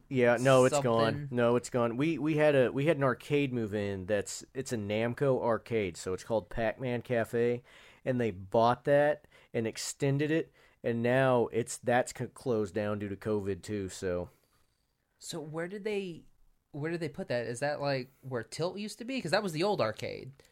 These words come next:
Speaker 1: No, they put it right, um, you remember, uh, right where Bean and Berry was in that, in the, uh, basically in the center of the mall?
Speaker 2: Yeah.
Speaker 1: That, that area right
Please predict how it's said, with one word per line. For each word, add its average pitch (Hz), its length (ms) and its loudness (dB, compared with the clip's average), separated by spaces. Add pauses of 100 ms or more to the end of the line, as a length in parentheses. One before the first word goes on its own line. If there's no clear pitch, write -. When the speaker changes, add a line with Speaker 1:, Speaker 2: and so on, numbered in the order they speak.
Speaker 1:
No, 156 180 10
they 135 120 6
put 156 180 2
it 135 140 4
right, 135 320 6
um, 110 480 0 (200)
you 156 140 2
remember, 180 500 2
uh, 117 340 4 (120)
right 120 400 2
where 113 600 0
Bean 135 180 0
and 123 80 -2
Berry 127 220 2
was 110 560 0
in 113 100 -6
that, 107 220 0
in 120 100 -4
the, 107 460 -6
uh, 107 40 -4
basically 135 440 -2
in 110 60 -2
the 104 60 -4
center 123 400 -2
of 113 60 0
the 104 60 -2
mall? 117 420 2
Speaker 2:
Yeah. 117 300 -4 (360)
Speaker 1:
That, 135 560 6
that 135 240 4
area 131 320 6
right 117 320 2